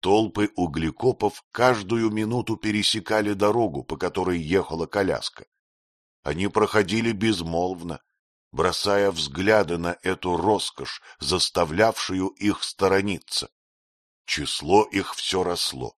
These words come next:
Лошади вынуждены были идти шагом по маленькому мосту через Карпу. Что происходит? Почему народ вдруг заметался по дорогам? Барышни испугались.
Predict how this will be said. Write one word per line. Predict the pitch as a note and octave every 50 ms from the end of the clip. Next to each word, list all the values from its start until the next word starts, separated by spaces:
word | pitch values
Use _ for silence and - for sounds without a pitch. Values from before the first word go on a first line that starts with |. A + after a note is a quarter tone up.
| _ _ _ _ _ _ _ _ _
Лошади | - - C#2+ F#2+ B2 C#3+ C3 - - A#2+ G#2+ G2 G#2
вынуждены | G2 E2 D2+ A2 B2+ C3 B2 A2+ G2 F2+ F2 G2+ G2 G2 F#2+
были | F2 E2+ F#2+ F2+ F2+ F2+ - -
идти | E2 D#2+ - - - - G2+ G2+
шагом | F#2+ - - - F2 F#2+ G#2+ G2+ E2+ F#2+ F2+ E2
по | - F2+ E2+
маленькому | E2+ G#2 A2 A2 G#2+ G#2 F#2+ - - F#2+ G2 F#2+
мосту | F#2+ F#2+ F#2 F#2 F2+ - - - - A#2+ A2 F2
через | - - - F2+ E2 F2+ F2 - -
Карпу. | - - - C#2+ A1+ G1+ - _ - - - _ _ _ _ _ _ _ _ _ _ _ _ _
Что | - - - - - F#2+ E2+
происходит? | - - F#2+ F#2 G2 G2+ - - - - G#2+ G2+ - - B1+ - - - - _ _ _ _ _ _ _ _ _ _ _ _ _ _
Почему | _ D#2+ E2 - - - G2 G2 G#2 A#2 A#2+ G2+
народ | E2+ E2 E2 D#2 F#2+ G#2+ G2+ - - -
вдруг | - - - G2 G2+ F#2 D2+
заметался | C#2 F2+ F#2 F#2+ G2 - - A2 G#2+ F#2+ - - G2
по | - - G#2+
дорогам? | G2 A2+ A#2 A#2+ G#2+ E2 - C#2 A#1 - _ _ _ _ _ _ _ _ _ _ _ _ _
Барышни | - A#1+ A#1+ D2 E2 F#2+ G#2+ G#2+ G2+ - - - G2+ G2+ F#2+ - -
испугались. | F#2+ F#2+ - - - F2+ F#2 D#2 D2 C2+ C2+ C2 C2 C2 - - - - _